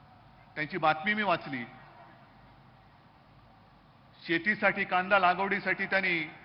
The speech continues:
कर्ज घेतलं, पत्नीचे दागिने गहाण टाकले, घरातली काही जे काही पैसे होते शिल्लक ते त्याच्यामध्ये टाकले आणि विचार हाच केला होता जसा विचार तुम्ही करता की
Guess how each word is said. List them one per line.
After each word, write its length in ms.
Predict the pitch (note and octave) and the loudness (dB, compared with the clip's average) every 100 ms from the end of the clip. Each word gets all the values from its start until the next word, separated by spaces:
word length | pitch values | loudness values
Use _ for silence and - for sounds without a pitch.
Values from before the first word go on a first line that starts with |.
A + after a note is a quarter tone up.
| - - - - - - - - | -20 -20 -20 -20 -20 -20 -6 0
कर्ज 240 | G3 B3 | 2 2
घेतलं, 400 | G#3+ F#3+ C#3 B2 B2+ - - - - - - - - - | 4 2 0 -8 -10 -20 -20 -20 -20 -20 -20 -20 -20 -4
पत्नीचे 440 | E3 E3+ A3+ A#3 A3+ | -2 0 -2 0 2
दागिने 420 | F3+ F#3+ B3 C4+ | 4 4 2 2
गहाण 220 | A#3 A3 | 6 6
टाकले, 360 | G#3+ F#3+ D#3 A#2+ - - - - - | 4 0 0 -8 -10 -18 -20 -20 -6
घरातली 380 | D3+ G#3+ A3 A#3+ | 4 4 4 0
काही 240 | A#3 A#3 | 2 2
जे 140 | G#3+ A3+ | 2 2
काही 160 | A3+ | 2
पैसे 340 | - G3 G3 A3+ | 2 0 2 0
होते 440 | G#3 A3+ G#3 D#3 | 2 4 4 2
शिल्लक 440 | A3+ A3 A#3 - - | -2 4 2 2 -2
ते 100 | C4 | 2
त्याच्यामध्ये 440 | C4 C4 B3+ A#3 | 2 2 4 4
टाकले 380 | A3 G3+ E3+ C3 - - - - - - - - - - - | 6 4 2 -6 -6 -16 -20 -20 -20 -20 -20 -20 -20 -16 -6
आणि 140 | F3 | -4
विचार 280 | F#3+ A3 B3 | -2 0 0
हाच 340 | F#3 B3+ - | 2 0 -2
केला 180 | C#4+ C4 | -4 -2
होता 160 | B3 B3 | 0 0
जसा 240 | A#3 A#3 | 0 -2
विचार 220 | A#3 B3+ | -2 -2
तुम्ही 280 | A#3 G#3+ C#4 | -2 -4 -4
करता 460 | A#3+ G3+ E3+ D3+ D#3+ - - - - - - - | -4 -4 -4 -6 -8 -20 -20 -20 -20 -20 -20 -16
की 100 | - | -14